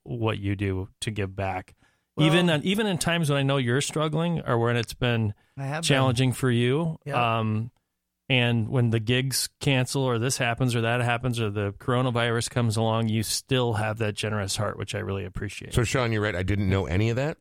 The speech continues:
Speaker 1: Yeah.
Speaker 3: but I'm not surprised by it because I've known
Speaker 1: Yeah.
Speaker 3: Tim for a long time. I mean, look at this room full of white Irishmen, right? I mean,
Speaker 2: <laughs>
Speaker 3: there, there,
Speaker 2: I
Speaker 3: there's
Speaker 2: wanna
Speaker 3: something in your heart. You can't, you can't turn your heart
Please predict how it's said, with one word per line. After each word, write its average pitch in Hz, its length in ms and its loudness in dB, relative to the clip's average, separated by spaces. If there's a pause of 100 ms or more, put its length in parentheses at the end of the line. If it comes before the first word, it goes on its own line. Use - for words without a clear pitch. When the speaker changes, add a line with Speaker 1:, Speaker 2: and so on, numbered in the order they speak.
Speaker 1:
Yeah. 117 140 0
Speaker 3:
but 104 100 4
I'm 107 80 4
not 110 200 0
surprised 131 540 -2
by 80 200 0
it 98 80 -2
because 113 180 -4
I've 113 140 -2
known 113 140 4
Speaker 1:
Yeah. 107 60 0
Speaker 3:
Tim 117 220 0
for 113 160 -2
a 110 60 0
long 107 240 0
time. 120 400 0 (360)
I 113 60 2
mean, 120 300 -2 (400)
look 156 80 -4
at 160 80 -4
this 110 160 -4
room 127 240 0
full 107 200 0
of 67 140 -2 (540)
white 71 340 -2
Irishmen, 87 500 0 (160)
right? 98 380 0
I 95 80 2
mean, 110 140 2
Speaker 2:
<laughs> - 240 0
Speaker 3:
there, 240 100 0
there, 156 140 0
Speaker 2:
I 190 140 2
Speaker 3:
there's - 20 -2
Speaker 2:
wanna 226 160 0
Speaker 3:
something 196 240 0
in 208 80 -2
your 202 100 -2
heart. 247 240 -4
You 190 80 -6
can't, 214 380 -6
you 175 80 -4
can't - 400 -6
turn 220 240 -2
your 185 140 -2
heart 190 280 -2